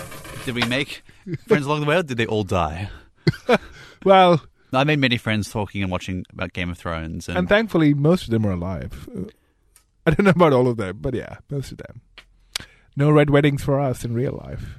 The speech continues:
Speaker 2: yet.
Speaker 1: So that is our coverage of Game of Thrones. <laughs> I hope your friend's wedding in a couple of weeks is not the red or purple wedding, and I'm sure it will not be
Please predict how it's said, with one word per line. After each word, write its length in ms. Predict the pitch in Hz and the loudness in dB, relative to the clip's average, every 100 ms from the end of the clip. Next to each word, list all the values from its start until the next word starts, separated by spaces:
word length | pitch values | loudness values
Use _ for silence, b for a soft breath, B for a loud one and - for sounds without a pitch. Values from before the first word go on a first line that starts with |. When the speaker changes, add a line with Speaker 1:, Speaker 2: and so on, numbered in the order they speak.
| _ | _
Speaker 2:
yet. 320 | - 98 101 - - _ _ _ _ _ _ _ | -10 -8 -10 -16 -20 _ _ _ _ _ _ _
Speaker 1:
So 540 | - - 117 113 110 - - 107 | -14 -6 -2 -2 -4 -6 -12 -6
that 260 | 120 120 - | -2 -2 -2
is 580 | 113 110 104 98 - - - - | -4 -2 -2 -6 -8 -10 -12 -8
our 60 | 107 | -2
coverage 300 | 117 117 120 | 0 0 -2
of 80 | 95 | -4
Game 180 | 104 110 | -8 -6
of 60 | |
Thrones. 420 | 196 123 156 170 - - | -2 0 0 0 -4 -10
<laughs> 140 | - | -2
I 120 | 135 | 2
hope 240 | 139 143 - | 4 2 4
your 280 | 135 127 117 | 6 6 6
friend's 360 | 143 131 117 | 2 2 2
wedding 240 | 127 120 120 | 2 2 0
in 80 | |
a 20 | 117 | 0
couple 240 | 127 120 | -4 -2
of 40 | |
weeks 180 | 117 117 | -2 -2
is 140 | 110 101 | -6 -2
not 220 | 117 - - | 0 0 -4
the 100 | 110 | -2
red 240 | 110 110 | 0 0
or 120 | - 110 | -2 0
purple 360 | - 110 120 | 2 2 -2
wedding, 340 | 113 120 147 165 B B B B B - | -2 0 -2 -4 B B B B B 0
and 460 | 117 113 110 107 | 4 4 4 2
I'm 80 | 98 | -2
sure 160 | - 127 | -2 -4
it 60 | |
will 80 | 98 | -2
not 180 | 104 107 | 0 0
be 220 | 131 170 | -2 -6